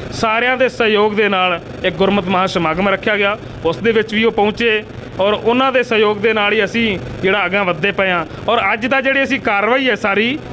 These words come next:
ਜਿੰਨੀ ਵੀ ਕਾਰਵਾਈ ਕਰਨੇ, ਅਸੀਂ ਉਹਨਾਂ ਨੂੰ, ਗੁਰਦੁਆਰਾ ਪ੍ਰਬੰਧਕ ਕਮੇਟੀ ਨੇ, ਪੂਰੀ ਨੇ ਇੱਕ ਕਾਰਵਾਈ ਅਸੀਂ ਅਧਿਕ੍ਰਿਤ ਉਹਨਾਂ ਨੂੰ ਕਰ ਰੱਖੀ ਆ ਐਫੀਡੇਵਿਟ ਦੁਆਰਾ, ਕਿ ਸਾਡੀ ਜਿਹੜੀ ਕਾਰਵਾਈ ਨੇ ਉਹ ਦੇਖ ਰਹੇ ਨੇ। ਔਰ ਅਸੀਂ ਉਹਨਾਂ ਦਾ ਬਹੁਤ ਧੰਨਵਾਦ ਕਰਦੇ ਹਾਂ ਜਿਹੜਾ ਇਹਨਾਂ ਨੇ ਸਾਡੀ ਬਾਂਹ ਫੜੀ। ਬਲਕਿ ਕੋਈ ਸੰਸਥਾ ਸਾਹਮਣੇ ਨਹੀਂ ਆ ਰਹੀ ਸੀ,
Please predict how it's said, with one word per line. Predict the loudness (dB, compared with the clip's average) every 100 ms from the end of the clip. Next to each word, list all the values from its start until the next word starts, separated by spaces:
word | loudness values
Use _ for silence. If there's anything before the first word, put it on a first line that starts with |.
| -12 -12 -8 0
ਜਿੰਨੀ | 4 4
ਵੀ | 4
ਕਾਰਵਾਈ | 2 0 0 0
ਕਰਨੇ, | 0 0 -2 -2 -6 -4 -2
ਅਸੀਂ | 2
ਉਹਨਾਂ | 2 2 2
ਨੂੰ, | 2
ਗੁਰਦੁਆਰਾ | 2 2 2 2
ਪ੍ਰਬੰਧਕ | 2 0 0 0 0
ਕਮੇਟੀ | 0 0 2
ਨੇ, | 2 0
ਪੂਰੀ | 0 0 2
ਨੇ | 2 -2 -6 -12 -10 -10 -4 -4
ਇੱਕ | -4 -4 -2
ਕਾਰਵਾਈ | 0 2 0
ਅਸੀਂ | 2 0
ਅਧਿਕ੍ਰਿਤ | 0 0 0 2
ਉਹਨਾਂ | 2 2
ਨੂੰ | 0
ਕਰ | 0 0
ਰੱਖੀ | -2 -2 0
ਆ |
ਐਫੀਡੇਵਿਟ | 0 0 0 0 2
ਦੁਆਰਾ, | 2 2 0
ਕਿ | 0
ਸਾਡੀ | 0 0
ਜਿਹੜੀ | 0 0
ਕਾਰਵਾਈ | 0 2 2
ਨੇ | 2
ਉਹ | 0
ਦੇਖ | 0 -2
ਰਹੇ | -2 -4
ਨੇ। | -6 -10 -10 -10 -10 -10 -4
ਔਰ | 0 0 2
ਅਸੀਂ | 2
ਉਹਨਾਂ | 2 2
ਦਾ | 2
ਬਹੁਤ | 2 0 0
ਧੰਨਵਾਦ | 0 0 0
ਕਰਦੇ | -2 0 0
ਹਾਂ |
ਜਿਹੜਾ | 2 2
ਇਹਨਾਂ | 2 0 0
ਨੇ | 0
ਸਾਡੀ | 0 0
ਬਾਂਹ | 0 0
ਫੜੀ। | 0 -2 -2 -6 -12 -12 -2
ਬਲਕਿ | -2 0
ਕੋਈ | 0 0
ਸੰਸਥਾ | 0 0 0
ਸਾਹਮਣੇ | 2 2 2 2
ਨਹੀਂ | 2
ਆ | 2
ਰਹੀ | 0
ਸੀ, | -2 -6